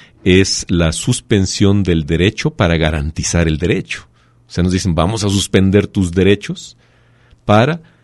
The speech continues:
garantizar que puedas seguir ejerciendo,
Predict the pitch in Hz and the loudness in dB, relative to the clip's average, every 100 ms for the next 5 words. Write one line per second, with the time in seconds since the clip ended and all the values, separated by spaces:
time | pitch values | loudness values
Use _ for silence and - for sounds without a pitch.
0 | _ 95 101 98 90 - - 98 101 98 | _ -2 2 2 0 -2 -2 -2 -2 -4
1 | - 95 87 87 82 82 80 78 - 82 | 0 0 2 -2 -2 -4 -4 -6 -4 -4
2 | 80 80 | -4 -6